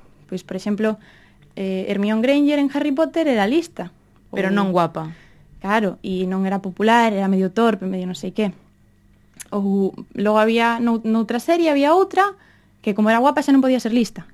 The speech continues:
Speaker 1: Quer dicir, non podían telo todo. Eh, e os homes, o resto de, de, de, de características, digamos, eran agrupadas por cinco, seis, sete homes.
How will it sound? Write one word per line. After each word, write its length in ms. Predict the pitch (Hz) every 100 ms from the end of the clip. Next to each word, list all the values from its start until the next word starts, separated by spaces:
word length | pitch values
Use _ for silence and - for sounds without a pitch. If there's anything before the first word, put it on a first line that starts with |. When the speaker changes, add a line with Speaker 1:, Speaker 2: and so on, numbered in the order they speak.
| -
Speaker 1:
Quer 80 | 202
dicir, 140 | 196 - - - _ _ _ _ _ _
non 160 | - 302
podían 320 | 262 247 226
telo 160 | 202 196
todo. 240 | 180 175 - - - - -
Eh, 480 | 190 180 180 175 - - _ _ _ _ _ _ _ _ _ _ -
e 240 | 190 190
os 160 | 190 - 320
homes, 400 | 359 415 - - _ -
o 80 | 190
resto 400 | 220 240 - 233
de, 320 | 233 233 233
de, 160 | 202 196
de, 120 | -
de 120 | 196 190
características, 720 | 196 190 226 294 311 294 240
digamos, 480 | 247 294 370 370 - 214
eran 160 | 220
agrupadas 640 | 220 226 226 254 285 277 -
por 320 | 262 339 - _ _ _ _ _ -
cinco, 320 | 269 277 262
seis, 320 | 247 254 254 254
sete 320 | 262 262 226
homes. 400 | 180 180 -